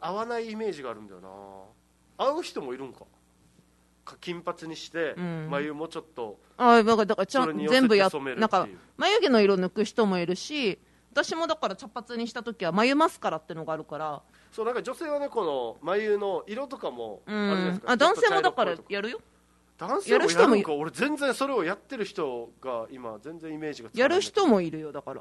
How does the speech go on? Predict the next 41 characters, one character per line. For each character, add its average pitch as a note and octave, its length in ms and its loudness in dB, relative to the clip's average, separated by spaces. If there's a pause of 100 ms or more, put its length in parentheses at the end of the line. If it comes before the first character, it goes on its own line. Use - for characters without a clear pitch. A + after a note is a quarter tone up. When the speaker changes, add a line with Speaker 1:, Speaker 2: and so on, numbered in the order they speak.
(120)
Speaker 2:
別 E3+ 240 -12
に。 D3 220 -12
そ G#3+ 120 -6
の F3 120 -2
眉、 G#3 260 6
Speaker 1:
へ G3+ 40 6
ー。 G3 160 0
Speaker 2:
あ E3+ 160 -6
の、 D3 300 -10
別 F#3+ 180 -6
に G3 100 2
女 G#3+ 120 0
性 E4 260 2
用 D#4 180 4
じ B3 100 0
ゃ G3+ 40 2
な F3+ 100 0
い E3+ 60 -4
か C#3+ 100 -6
ら、 C#3 80 -6
眉 D#3+ 200 -4
マ E3 120 -2
ス - 80 -18
カ - 100 -14
ラ C3+ 60 -10
っ - 40 -16
て。 - 200 -12
Speaker 1:
あ C3+ 120 0
の A#2+ 760 -2 (120)
ー、 A3+ 260 -2
例 C4+ 60 2
え B3+ 40 0
ば F3 140 0
で B2+ 80 -10
誰 C3 180 -6
か B2+ 80 -10
い G#2 40 -12
ま A2 100 -14
す？ D3 100 -16
こ C#3 120 -8
の A2 100 -12